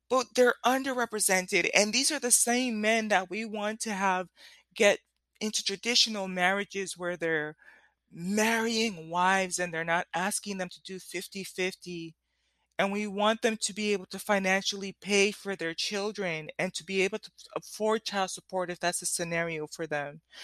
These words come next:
But we're not even paying them enough to, to, for them to be in these, in these positions.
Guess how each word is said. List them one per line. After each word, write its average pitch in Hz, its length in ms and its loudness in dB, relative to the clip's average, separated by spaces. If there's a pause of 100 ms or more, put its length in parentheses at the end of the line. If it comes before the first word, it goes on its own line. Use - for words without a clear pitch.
(240)
But 277 140 2
we're 254 160 4
not 262 220 2
even 240 320 0 (340)
paying 226 380 4
them 220 160 4
enough 208 300 0
to, 190 140 -6 (120)
to, 185 180 -4 (200)
for 202 160 2
them 202 320 6
to 185 380 -4 (520)
be 247 340 6
in 220 140 4
these, 175 500 6
in 190 160 -2
these 175 320 2
positions. 214 1000 0